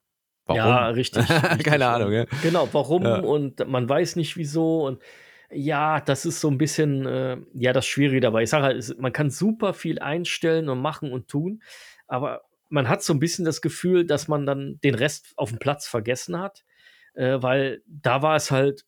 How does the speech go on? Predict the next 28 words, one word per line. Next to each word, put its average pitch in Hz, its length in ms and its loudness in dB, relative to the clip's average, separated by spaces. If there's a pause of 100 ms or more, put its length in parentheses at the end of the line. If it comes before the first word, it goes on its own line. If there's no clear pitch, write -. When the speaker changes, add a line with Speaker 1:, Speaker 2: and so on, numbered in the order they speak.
Speaker 2:
solide, 160 880 0 (480)
Mittelmaß, 220 800 -2
aber 135 340 2
Speaker 1:
Mhm. 131 140 -8
Speaker 2:
auch 113 140 -2
nicht 113 200 -6
mehr, 107 280 -6
ne? 101 260 -18
Speaker 1:
Mhm. 98 380 -2 (840)
Speaker 2:
Ja. 98 80 -8
Speaker 1:
Ja, 104 100 2
fand 113 200 0
ich 98 60 -2
auch. 98 160 -2 (960)
Ja, 101 300 0
und 131 100 2
Speaker 2:
Ja. - 60 4
Speaker 1:
ansonsten 185 380 4
war's 135 180 0
halt 151 160 2
so, 147 200 2
ich, 139 160 -2
es 113 360 -4
gab 117 320 2
ja 139 180 4
schon 139 420 0
unterschiedliche 127 920 -2
Spieler 120 1300 0